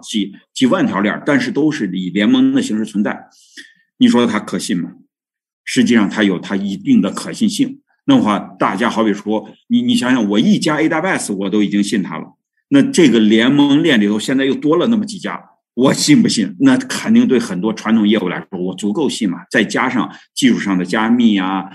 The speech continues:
技术上的这种东西，形成一个分布式的，可信吗？当然可信。但是再下一个就是公链了。公链核心它是什么？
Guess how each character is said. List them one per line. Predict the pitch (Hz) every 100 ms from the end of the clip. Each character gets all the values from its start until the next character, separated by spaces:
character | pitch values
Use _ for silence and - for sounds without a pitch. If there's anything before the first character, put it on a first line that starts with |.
| -
技 | - 117
术 | 101
上 | - 113 98
的 | 95
这 | 101
种 | 85 78 - _
东 | 123 117
西， | - - _ _
形 | - - 120
成 | 107 107
一 | 104
个 |
分 | 101 107
布 | 101
式 | - 90
的， | - -
可 | 107
信 | 104
吗？ | 87 90
当 | 113 104
然 | 92 87
可 | - -
信。 | - 78 - _ - - - -
但 | 170 151
是 | 120 - 110 - - - - - - - -
再 | 139
下 | 117 110 92
一 |
个 | 90
就 | 90 87
是 |
公 | - 127 151
链 | 143
了。 | 78 - _ _ _ _ _ _ _
公 | 156 202
链 | 180
核 | 98 120 117
心 | 117 147 147 -
它 | - 110
是 | 104 110
什 |
么？ | 92